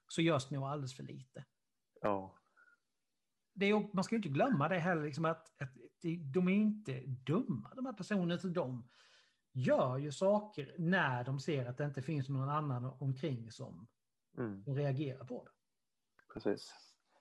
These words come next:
Speaker 1: Så det är ju liksom, det är ju världens ögontjänare också.
Speaker 2: Mm.
Speaker 1: Det, men, någonstans, alltså, det, det är ju inte bättre att säga, men att åtminstone någonstans våga stå för det man gör så pass att man inte be-, att man inte smyger med det, kan jag ändå tycka liksom att, ja, men okej, det finns väl ändå något där.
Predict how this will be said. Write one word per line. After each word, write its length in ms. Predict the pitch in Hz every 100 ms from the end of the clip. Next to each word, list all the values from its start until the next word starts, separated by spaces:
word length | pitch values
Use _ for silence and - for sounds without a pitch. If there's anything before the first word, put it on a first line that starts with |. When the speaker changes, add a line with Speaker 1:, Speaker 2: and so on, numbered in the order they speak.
| _
Speaker 1:
Så 140 | _ 160
det 60 |
är 40 | 180
ju 260 | 185 190
liksom, 320 | 190 185 190 190
det 60 |
är 20 | 196
ju 340 | 196 208 202
världens 420 | 208 190 175 151
ögontjänare 720 | 185 220 175 139 175 165 175
också. 380 | 180 175 - 233 - _ _ _ _ _ -
Speaker 2:
Mm. 340 | 113 101 98 107 _ _ _ _ _
Speaker 1:
Det, 720 | 196 180 180 180 180 190 202
men, 560 | 196 208 220 208 - 190
någonstans, 440 | 202 170 277 220
alltså, 160 | 190 170
det, 180 | 180 165
det 100 | 185
är 20 |
ju 60 |
inte 160 | 214 175
bättre 380 | 131 208 - 165
att 60 |
säga, 140 | 160 180 160
men 140 | 160
att 180 | 165 - - - -
åtminstone 920 | 185 185 185 202 190 - 160 151 143 196
någonstans 540 | 160 175 147 170 139
våga 240 | 156 147
stå 360 | 135 - 175 156
för 180 | - 175
det 180 | 156 147
man 160 | 143
gör 200 | 165 127
så 200 | 127 170
pass 380 | 131 160 131 -
att 140 | 131 135
man 120 | 139
inte 140 | 143
be-, 260 | 131 143 139
att 100 | 139
man 120 | 151
inte 140 | 135
smyger 380 | 131 151 127 139
med 260 | 208 202 151
det, 80 | 147
kan 160 | 175
jag 100 | 160
ändå 120 | 156 147
tycka 300 | 160 135 139
liksom 280 | 131 147
att, 180 | 143 131
ja, 120 | 165
men 280 | 170 180 180
okej, 340 | 190 - 151 143
det 100 | 151
finns 320 | 170 160 -
väl 100 | 160
ändå 220 | 160 143
något 280 | 143 131 -
där. 320 | 92 73 123